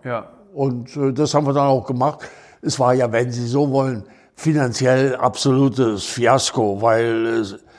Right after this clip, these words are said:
Speaker 2: es hat sich ja dadurch nichts verändert. Wir haben ja alle nichts verkauft, im
Speaker 1: Gar
Speaker 2: Prinzip.
Speaker 1: nichts?
Speaker 2: Ja, mein,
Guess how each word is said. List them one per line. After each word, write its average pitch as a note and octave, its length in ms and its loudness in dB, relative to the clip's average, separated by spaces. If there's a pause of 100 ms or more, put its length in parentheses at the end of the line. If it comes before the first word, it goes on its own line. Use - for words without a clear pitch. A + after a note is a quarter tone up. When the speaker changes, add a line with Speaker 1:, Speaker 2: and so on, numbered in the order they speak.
(140)
Speaker 2:
es A2 260 -6
hat A#2+ 200 0
sich C#3 200 -4
ja C3 120 2
dadurch A#2+ 540 2
nichts D3 280 -2
verändert. C3+ 680 0 (280)
Wir A#2+ 120 0
haben B2+ 180 2
ja A2 140 0
alle C3+ 260 0
nichts C#3+ 400 0
verkauft, - 760 -6 (240)
im C3+ 120 -4
Speaker 1:
Gar F3+ 240 2
Speaker 2:
Prinzip. D3 180 2
Speaker 1:
nichts? F2+ 260 -8 (320)
Speaker 2:
Ja, G#2+ 220 -2 (640)
mein, A#2+ 360 0